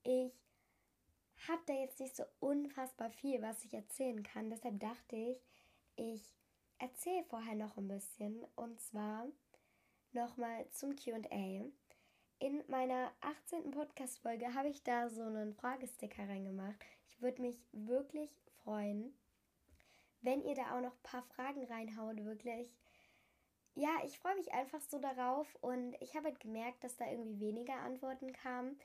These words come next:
und auch manche gefragt haben, was das ist. Ich habe das in der Folge erklärt, aber nochmal, dass es, ähm, ihr schickt mir Fragen und ich beantworte sie in dieser Folge. Also wirklich, ihr schickt mir viele Fragen, entweder, entweder <laughs> oder Fragen oder halt so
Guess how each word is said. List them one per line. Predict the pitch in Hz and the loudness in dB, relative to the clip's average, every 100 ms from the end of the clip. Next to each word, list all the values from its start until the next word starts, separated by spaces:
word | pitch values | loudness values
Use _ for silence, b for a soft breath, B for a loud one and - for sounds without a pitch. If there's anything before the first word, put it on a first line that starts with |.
| B B B | B B B
und | 226 | -8
auch | 226 | -2
manche | 240 240 | -2 -2
gefragt | 226 - 240 240 233 | -6 -2 -4 -2 -4
haben, | 220 | -4
was | 220 | -6
das | - - - 277 | -8 -6 2 4
ist. | 277 - | 4 -4
Ich | 254 | -4
habe | 311 330 | -2 0
das | 320 - | -2 0
in | 254 | 0
der | 247 | 0
Folge | 247 247 233 | 0 0 0
erklärt, | - 208 - - 208 220 262 - B B B | -4 -6 -6 -2 0 0 -4 -8 B B B
aber | 240 247 247 | 2 4 4
nochmal, | 254 277 277 262 254 | 2 0 0 2 2
dass | 247 247 | 0 0
es, | 254 247 - _ - | -2 -4 -12 _ -6
ähm, | 233 226 220 214 - - | -4 -2 -2 -4 -6 -2
ihr | 277 | 0
schickt | 277 262 - | 2 0 -2
mir | 208 | -4
Fragen | - 226 247 269 294 B B B | -4 -2 0 -2 -4 B B B
und | 247 - | -2 0
ich | 277 | -2
beantworte | - - 262 277 254 247 | -2 2 2 2 -2 -2
sie | 220 | -4
in | 226 | -4
dieser | 220 226 | -4 -4
Folge. | - 214 214 | -4 -4 -2
Also | 214 220 | -2 -2
wirklich, | 240 247 - - | -2 -4 -6 -4
ihr | 214 214 - | -2 -2 -6
schickt | - 233 220 | -10 -6 -4
mir | 220 | -4
viele | 220 214 | -4 -8
Fragen, | - 269 262 262 262 B B B | -4 0 2 2 -2 B B B
entweder, | 247 220 233 220 214 - | -4 -2 -2 0 0 -2
entweder | - 214 202 196 202 208 | -4 -2 -2 -2 -2 -6
<laughs> | - | -2
oder | 254 277 302 294 | 2 4 4 2
Fragen | - 254 262 254 262 B B B | 0 2 4 2 -2 B B B
oder | - 233 | 0 0
halt | 214 | 0
so | - 214 | 0 0